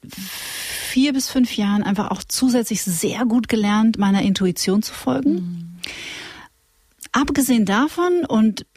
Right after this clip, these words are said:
Speaker 1: da mag man mich für esoterisch halten oder nicht, auch das ist mir ziemlich egal, pflege ich meine Zirbeldrüse.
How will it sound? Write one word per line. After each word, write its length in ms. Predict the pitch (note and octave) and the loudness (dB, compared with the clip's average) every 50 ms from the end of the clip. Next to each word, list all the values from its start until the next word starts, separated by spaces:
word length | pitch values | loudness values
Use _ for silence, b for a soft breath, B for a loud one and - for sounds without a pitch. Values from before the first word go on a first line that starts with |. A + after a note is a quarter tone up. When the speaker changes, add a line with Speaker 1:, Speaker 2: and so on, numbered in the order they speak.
| _ _ - | _ _ -4
Speaker 1:
da 180 | - G#3+ G#3 G3+ | -2 0 2 4
mag 220 | G3+ G#3 - - | 2 2 2 2
man 120 | G#3 G3+ | 2 2
mich 160 | G3 G3+ - - | 2 0 0 -2
für 80 | G#3+ | -2
esoterisch 520 | F#3 F3 F3+ E3+ - G#3+ G#3+ A3+ A#3 - - | 0 0 0 0 0 0 2 2 2 2 0
halten 220 | G#3+ F3+ - G3+ | -2 -2 -2 -2
oder 160 | F#3 F#3+ F#3 | -2 0 0
nicht, 220 | F#3+ A3 C#4 - A3 | 2 0 0 0 -2
auch 60 | G#3 | -4
das 160 | - G#3+ G#3+ | -2 -2 -2
ist 120 | A3 G#3+ - | 0 0 0
mir 100 | G3 - | -2 -2
ziemlich 360 | - - C#4 C4+ C#4 - - | 0 2 2 4 2 2 0
egal, 320 | G3 E3 E3+ E3 F#3+ A#3 - | -4 -4 -2 0 0 -2 -2
pflege 500 | - - - - - G3+ A3+ C4+ C#4 C#4+ | -4 -8 -6 -2 0 2 2 2 2 2
ich 160 | B3+ A#3 - | 0 0 0
meine 220 | A#3+ G3+ G3+ F#3+ | 0 0 0 0
Zirbeldrüse. 720 | - - - C#4 B3 G3 E3 E3+ D#3+ D#3+ D#3+ D#3+ G#3 C4 | 0 0 0 0 2 2 0 0 0 -2 0 0 0 0